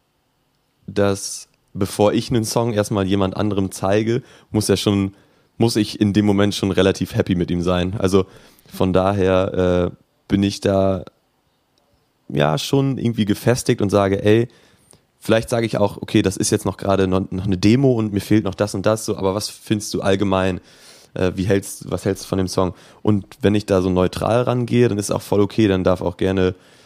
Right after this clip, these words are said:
äh, eine gute Freundin beispielsweise sagen, ey, der Vers ist noch so ein bisschen null acht fünfzehn. Und dann denk ich mir, okay, gut, wenn sie das sagt, dann ist es so, dann,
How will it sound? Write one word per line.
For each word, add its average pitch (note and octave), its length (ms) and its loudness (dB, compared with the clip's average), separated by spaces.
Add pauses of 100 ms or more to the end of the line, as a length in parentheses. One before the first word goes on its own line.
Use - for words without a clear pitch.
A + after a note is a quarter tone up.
(180)
äh, F#2 260 2
eine F#2 160 -2
gute F#2+ 200 -4
Freundin F#2+ 380 0
beispielsweise F2+ 560 0
sagen, F2+ 280 0
ey, F#2 260 2 (1000)
der F2+ 260 0
Vers - 340 0
ist F#2+ 100 -4
noch G2 140 0
so - 80 0
ein F#2+ 60 2
bisschen F2+ 400 0 (240)
null G2+ 180 2
acht - 180 -4
fünfzehn. G2 480 -2
Und - 100 -4
dann F2 100 0
denk F2+ 140 0
ich F#2+ 40 -8
mir, E2+ 120 -4
okay, A2+ 320 0 (2250)
gut, G2 180 -2
wenn F#2 140 2
sie G2+ 80 4
das F#2 160 2
sagt, F#2+ 240 0
dann F2+ 100 -2
ist A2 180 -2
es B2+ 180 -4
so, C3 180 4
dann, A2 340 0